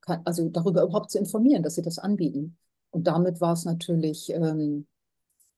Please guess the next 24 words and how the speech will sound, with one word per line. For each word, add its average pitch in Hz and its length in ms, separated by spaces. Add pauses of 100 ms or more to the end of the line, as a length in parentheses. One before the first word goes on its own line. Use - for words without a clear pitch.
(260)
hochproblematisch, 196 840
sich 190 180
überhaupt 185 260
zu - 120
informieren, 165 580
zumal 165 320
sich 165 180
heute 156 300
alle 139 180
jungen 143 320
Leute 139 300
übers 131 260
Web 143 200
informieren 135 640
und 143 100
dann 139 140
steht's, - 440
durfte 170 240
es 165 120
nicht 165 160
auf - 100
den 143 160
Website 156 400
stehen. 143 500